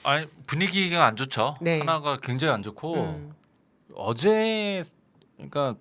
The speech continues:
Speaker 1: 류현진 선수 얘기를 또 뭐 하겠지만 사 대 영에서
Speaker 2: 음.
Speaker 1: 그 빠르게 오 대 사로 뒤집혀서 경기를 결국 내줬다. 어제 예를 들어서 경기를 가져왔다면 진짜 이건 안갯속이었고,
Speaker 2: 네.
Speaker 1: 폰세에게 기대치는 뭐, 뭐 훨씬 갈 텐데.
Speaker 2: 음.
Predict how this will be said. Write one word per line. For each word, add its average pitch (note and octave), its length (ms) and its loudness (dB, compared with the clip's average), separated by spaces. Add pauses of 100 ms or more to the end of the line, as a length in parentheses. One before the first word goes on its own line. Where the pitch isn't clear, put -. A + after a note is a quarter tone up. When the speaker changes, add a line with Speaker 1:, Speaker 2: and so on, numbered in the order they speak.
Speaker 1:
류현진 E3 680 0
선수 D3 580 0
얘기를 B2+ 220 0
또 E3+ 260 0
뭐 A2+ 200 -2
하겠지만 C3 320 -6
사 F#3 140 0
대 G#3+ 460 2
영에서 C3 840 0
Speaker 2:
음. D#2+ 40 -12 (520)
Speaker 1:
그 A2+ 60 -6
빠르게 F3 320 6
오 A#2+ 180 6
대 C#3 160 4
사로 A#2+ 240 0
뒤집혀서 A2 760 -4
경기를 A2+ 340 -2
결국 G#2 340 -2
내줬다. F#2+ 680 -4 (840)
어제 F3+ 320 8
예를 E3 220 8
들어서 D#3 220 2
경기를 C3 360 2
가져왔다면 A#2 500 0
진짜 A#2 320 -2
이건 G#2+ 200 0
안갯속이었고, F#2+ 840 -6
Speaker 2:
네. E3 120 -2
Speaker 1:
폰세에게 E3 460 -2
기대치는 A#2 580 -4
뭐, - 160 -16
뭐 G2 180 -4
훨씬 E3+ 260 -2
갈 F#2+ 140 -4
텐데. F2+ 460 -8
Speaker 2:
음. F3 240 -14